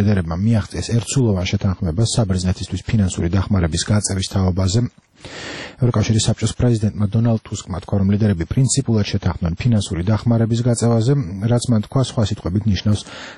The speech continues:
საბერძნეთისთვის დახმარების გაგრძელებასო. თავად საბერძნეთის პრემიერ-მინისტრმა ალექსის ციპრასმა კი თქვა, რომ მძიმე ბრძოლის შედეგად საბერძნეთმა მოიპოვა ოცდათხუთმეტი მილიარდი ევროს ზრდის პაკეტი და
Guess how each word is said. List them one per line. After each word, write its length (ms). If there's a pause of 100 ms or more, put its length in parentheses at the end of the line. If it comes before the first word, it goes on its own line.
(120)
საბერძნეთისთვის 760
დახმარების 640 (140)
გაგრძელებასო. 840 (540)
თავად 280
საბერძნეთის 600
პრემიერ-მინისტრმა 840
ალექსის 340
ციპრასმა 480
კი 120
თქვა, 200
რომ 80 (520)
მძიმე 360
ბრძოლის 440
შედეგად 400
საბერძნეთმა 640
მოიპოვა 420
ოცდათხუთმეტი 680
მილიარდი 540
ევროს 260
ზრდის 380 (100)
პაკეტი 340 (260)
და 40